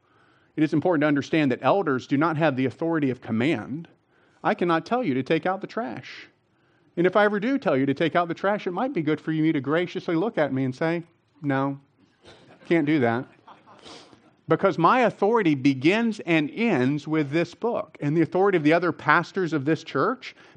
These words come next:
begins and ends with this book, so that we speak where this book speaks and we don't speak where this book does not speak. And yet, the Bible is very clear that there is an obedience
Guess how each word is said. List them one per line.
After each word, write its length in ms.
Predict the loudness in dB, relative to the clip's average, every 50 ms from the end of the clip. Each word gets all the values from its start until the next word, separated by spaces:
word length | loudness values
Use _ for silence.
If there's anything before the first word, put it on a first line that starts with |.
| _ _
begins 460 | 0 0 0 0 0 0 0 0 0
and 100 | -2 -2
ends 440 | -2 -2 -2 0 0 0 -2 -2 -2
with 240 | 0 0 0 0 0
this 200 | 0 0 0 -2
book, 360 | -2 0 0 0 0 -2 -4
so 180 | -2 0 2 4
that 240 | 4 2 2 2 -2
we 100 | -2 -2
speak 420 | -4 -6 -6 -4 -4 -4 -2 -2
where 120 | -2 -2 0
this 220 | 0 -2 -2 -2
book 200 | -2 -2 -2 -2 -4
speaks 340 | -6 -6 -6 -6 -4 -4
and 120 | -4 -2 -2
we 100 | -2 -2
don't 260 | -2 -2 -2 -4 -4
speak 300 | -6 -4 -4 -4 -4 -4
where 340 | -4 -2 -2 -2 -2 -4 -8 -14 _ _ _ _ _ _ _
this 180 | -2 -2 -2 0
book 320 | 0 0 0 0 0 -2 -2
does 340 | 0 0 0 -2 -4 -6
not 360 | -4 -2 -2 -2 -2 -4 -6 -10
speak. 440 | -12 -10 -8 -8 -8 -10 -12 -18 -20 _ _ -20 -20 -20 -20 _ _
And 200 | 0 2 4 4
yet, 260 | 4 4 4 2 0
the 80 | 0 2
Bible 300 | 2 4 2 2 0 -2
is 60 | 0
very 320 | 2 2 2 2 2 0 -4
clear 320 | -4 -6 -4 -4 -2 -2
that 160 | -4 -4 -2
there 180 | 0 0 0 0
is 100 | 0 0
an 100 | 0 0
obedience 1120 | 0 0 -2 0 0 0 0 0 -2 -4 -4 -6 -10 -12 -12 -12 -14 -18 -20 -20 -20 -20